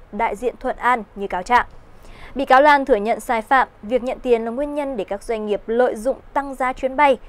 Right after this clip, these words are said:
làm mất uy tín của nhà nước. Lời sau cùng, bị cáo nói thấy đau xót, hối hận vì nhận thức chưa đầy đủ việc nhận quà, tặng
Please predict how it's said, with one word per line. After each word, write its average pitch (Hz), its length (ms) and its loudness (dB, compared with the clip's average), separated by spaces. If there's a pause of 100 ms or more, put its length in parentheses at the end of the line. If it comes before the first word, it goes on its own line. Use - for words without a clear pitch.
(140)
làm 185 160 -4
mất 208 100 -2
uy 233 100 -6
tín 214 240 -6
của 233 100 -6
nhà 175 120 -10
nước. 233 260 0 (520)
Lời 233 160 4
sau 226 180 2
cùng, 208 340 0
bị 220 180 -6
cáo 214 180 -2
nói 226 320 0 (160)
thấy 202 160 -6
đau 214 180 -2
xót, 277 260 -4 (240)
hối 277 160 6
hận 311 180 2 (300)
vì 233 120 -4
nhận 269 180 -2
thức 381 180 -2
chưa 339 120 -2
đầy 254 200 4
đủ 220 220 2
việc 196 240 -4
nhận 233 220 -4 (100)
quà, 220 280 2 (120)
tặng 240 140 -4